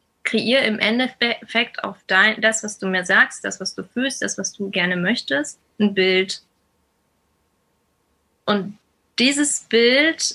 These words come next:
ähm, ist dein Bild. Das ist jetzt sozusagen dein Personalbranding, deine Identität, deine Vision. Und dann gibt es noch ein zweites Bild.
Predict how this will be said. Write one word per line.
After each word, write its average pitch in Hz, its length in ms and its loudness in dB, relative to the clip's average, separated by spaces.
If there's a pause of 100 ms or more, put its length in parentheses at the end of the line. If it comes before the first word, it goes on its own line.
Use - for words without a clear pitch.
ähm, 208 880 0 (1000)
ist - 200 -4
dein 190 280 2
Bild. 349 260 0 (400)
Das 202 180 0
ist 185 140 -2
jetzt 175 160 0
sozusagen 170 540 -2 (140)
dein 175 240 0
Personalbranding, 190 800 2
deine 180 200 2
Identität, 180 640 0
deine 175 200 2
Vision. 190 420 0 (760)
Und 196 80 4
dann 180 60 4
gibt 214 160 2
es 214 100 -2
noch 196 120 4
ein 196 80 0
zweites 190 380 0
Bild. 165 280 -4